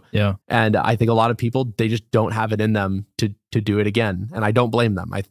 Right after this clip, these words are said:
Speaker 2: I think that that's a, that's actually probably the s-, probably the smart move. What, what, what I'm doing is extremely unhealthy. I am destroying myself, body, mind, and spirit.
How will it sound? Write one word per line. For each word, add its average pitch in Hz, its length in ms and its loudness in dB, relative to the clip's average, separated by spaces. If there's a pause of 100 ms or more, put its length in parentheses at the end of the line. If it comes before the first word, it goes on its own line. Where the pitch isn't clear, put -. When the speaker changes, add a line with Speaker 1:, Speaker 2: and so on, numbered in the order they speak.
(140)
Speaker 2:
I 101 60 -8
think 107 200 -6
that 104 140 -4
that's 104 220 -4
a, 104 200 -2 (420)
that's 127 120 2
actually 131 200 0
probably 135 220 0
the 104 80 -6
s-, - 180 -6
probably 127 300 -2
the 107 60 -6
smart 120 300 0
move. 101 300 0
What, - 180 2
what, 147 160 -4 (140)
what 139 160 2
I'm 190 180 0
doing 160 300 0
is 120 100 -4
extremely 143 640 -2
unhealthy. 113 560 -4
I 120 80 -2
am 117 100 0
destroying 123 800 0
myself, 107 580 -4
body, 139 520 0 (300)
mind, 123 460 0 (220)
and 107 160 -2
spirit. 110 560 0